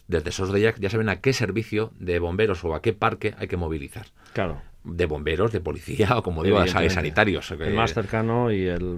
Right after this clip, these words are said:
Speaker 2: el que pueda actuar
Speaker 1: Correcto.
Speaker 2: más rápido.
Speaker 1: Eh, las emergencias se solucionan en, es un, es un, están, es-, organizadas por tácticas operativas
Speaker 2: Ujú.
Speaker 1: y se movilizan diferentes agencias, servicios y entre todos tratamos de resolver la emergencia en, en el menor tiempo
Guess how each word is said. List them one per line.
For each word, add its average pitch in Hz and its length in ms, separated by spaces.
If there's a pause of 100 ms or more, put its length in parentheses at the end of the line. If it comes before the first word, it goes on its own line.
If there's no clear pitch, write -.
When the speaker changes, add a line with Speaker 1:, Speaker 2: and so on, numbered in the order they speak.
(120)
Speaker 2:
el 85 60
que 85 240
pueda 85 200
actuar 80 120 (120)
Speaker 1:
Correcto. 90 40
Speaker 2:
más 82 120
rápido. 82 220
Speaker 1:
Eh, 78 40
las 80 220
emergencias 82 420
se 92 60
solucionan 90 360
en, 78 220
es - 180
un, 78 380 (200)
es - 180
un, 78 140
están, 87 280
es-, 82 300 (100)
organizadas 82 480
por 76 160
tácticas 98 340
operativas 104 500
Speaker 2:
Ujú. 135 160 (480)
Speaker 1:
y 90 240
se 87 120
movilizan 85 360
diferentes 90 720
agencias, 101 540
servicios 98 400
y 87 80
entre 80 240
todos 95 400
tratamos 92 360
de 95 60
resolver 92 220
la 95 80
emergencia 101 500
en, 104 160
en 82 120
el 78 100
menor 82 380
tiempo 123 440